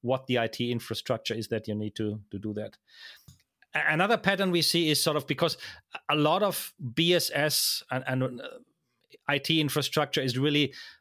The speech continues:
legacy, very old, highly customized over many, many years, and things have been added. And I think the first thing is sort of breaking that apart and taking modular components, uh, whether it's sort of, uh, supporting a,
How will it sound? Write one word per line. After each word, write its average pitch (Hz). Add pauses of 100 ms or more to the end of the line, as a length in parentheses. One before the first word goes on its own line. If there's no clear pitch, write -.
(220)
legacy, 160
very 147
old, 143 (240)
highly 165
customized 143
over 135
many, 151
many 156
years, 143
and 131 (600)
things 175
have 143
been 151
added. 151
And 135
I 131
think 143
the 135
first 151
thing 151
is 135
sort 135
of 131 (320)
breaking 143
that 135
apart 143
and 151
taking 139 (260)
modular 139
components, 156 (320)
uh, 131
whether 139
it's 135
sort 135
of, -
uh, 123
supporting 139
a, 127